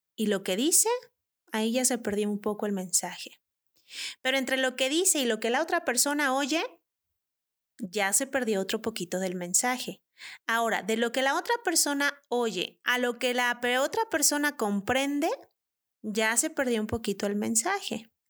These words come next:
Y de eso a lo que se recuerda, ¿qué les digo? Y de lo que se recuerda a lo que se ejecuta, ya hubo un camino de información perdida, ¿cierto?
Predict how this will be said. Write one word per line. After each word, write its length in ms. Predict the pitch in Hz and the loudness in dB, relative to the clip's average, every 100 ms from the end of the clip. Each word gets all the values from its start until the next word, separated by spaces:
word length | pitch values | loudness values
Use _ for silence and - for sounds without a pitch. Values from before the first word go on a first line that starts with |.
| - - - - | -10 -10 -10 -4
Y 140 | 285 | -2
de 260 | 277 285 320 | 2 2 2
eso 440 | 349 - 208 - - | 2 2 0 -4 -4
a 140 | 233 | 0
lo 180 | 247 240 | 0 0
que 120 | 240 | 0
se 180 | 226 233 | 2 2
recuerda, 640 | 233 233 233 330 370 370 440 480 _ _ _ _ _ _ - - _ _ | 0 -4 -2 0 2 2 0 -4 _ _ _ _ _ _ -8 -8 _ _
¿qué 140 | 254 233 | -2 0
les 200 | 220 208 | 0 0
digo? 360 | 175 - - _ _ - - | -2 -4 -12 _ _ -14 -6
Y 80 | 269 | 0
de 120 | 269 | 2
lo 120 | 277 | 0
que 100 | 277 | 2
se 140 | 277 277 | 2 2
recuerda 460 | 277 277 370 392 359 | -2 -2 0 0 0
a 20 | |
lo 140 | 294 | 0
que 120 | 233 | 0
se 100 | 226 | 0
ejecuta, 500 | 233 233 233 339 339 494 587 - _ _ _ _ _ - _ | 0 -2 -2 -4 0 -2 -2 -10 _ _ _ _ _ -20 _
ya 320 | 214 233 262 | -8 -2 0
hubo 260 | 254 262 269 | 0 0 0
un 180 | 277 269 | 0 0
camino 600 | 226 233 247 269 294 302 | 0 0 0 2 2 2
de 60 | |
información 720 | 262 247 214 202 190 226 208 | 0 0 -2 0 0 -2 -2
perdida, 500 | 208 208 208 208 185 - | -4 -4 -2 -2 -2 -2
¿cierto? 640 | - 196 190 - 247 - | -2 0 -4 -4 -6 -8